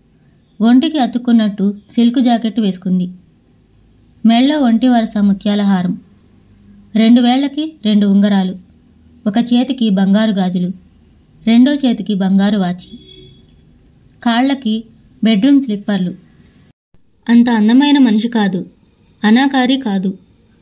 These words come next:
ఆమె చేసుకున్న మేకప్ వల్ల, కట్టుకున్న బట్టల వల్ల ముప్పై ఏళ్లు ఉన్నట్లు కనబడదు.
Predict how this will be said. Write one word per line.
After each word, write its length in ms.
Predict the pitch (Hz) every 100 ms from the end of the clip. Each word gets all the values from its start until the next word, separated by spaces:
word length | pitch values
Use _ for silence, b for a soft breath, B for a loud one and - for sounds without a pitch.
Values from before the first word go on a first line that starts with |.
| _ _ _ 196
ఆమె 220 | 240 262
చేసుకున్న 500 | 262 262 262 320 302
మేకప్ 400 | 240 220 240 233
వల్ల, 360 | 208 190 190 208 _ _
కట్టుకున్న 480 | 220 214 269 254 247
బట్టల 360 | 214 202 214
వల్ల 340 | 208 196 190 196 - _ _ _ _ -
ముప్పై 320 | 233 233 254
ఏళ్లు 280 | 247 277 311
ఉన్నట్లు 340 | 262 226 233
కనబడదు. 600 | 240 202 196 190 190 190